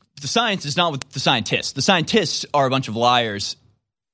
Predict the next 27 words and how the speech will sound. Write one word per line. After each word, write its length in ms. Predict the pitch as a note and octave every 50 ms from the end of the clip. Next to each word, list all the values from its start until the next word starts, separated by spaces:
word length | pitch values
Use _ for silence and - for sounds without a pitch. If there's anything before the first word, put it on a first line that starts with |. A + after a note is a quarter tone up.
| _ _ _
that 120 | B2 B2+
have 60 | A#2 G#2+
been 120 | A2+ A2
wrong 260 | A#2+ C#3+ D#3+ D#3 D3
about 140 | C3 A2+ G#2
everything. 400 | G#2 G2 G2+ F#2 - E2+ E2 - - - - - _ _
The 60 | C#3+
science, 500 | - - F#3+ G#3 G3+ D#3+ C#3 C3+ C3 -
if 160 | B2+ B2 C3
you 80 | C3 B2
can 140 | B2+ G#2+
find 340 | - - D#3+ D#3 F#3 F3+ D3+
it, 140 | B2+ A#2+ A2+
if 100 | A2 -
you 100 | B2+ B2+
can 220 | B2 B2+ A2 G2+ - - _ _ _
puzzle 420 | _ - - C#3 C#3+ C3+ C3 A#2+ A#2+
it 60 | B2
out, 220 | B2+ A#2+ G#2+ G#2+
if 80 | - -
you 60 | A2+
can 100 | A2 G#2+
find 280 | - - A#2+ A#2+ A#2+ A#2
the, 60 | G#2+
the 220 | G2 - - A2+
very 240 | G2+ A#2+ B2 A#2 A2+
few, 360 | - - B2 A#2 A2+ G#2+ G2+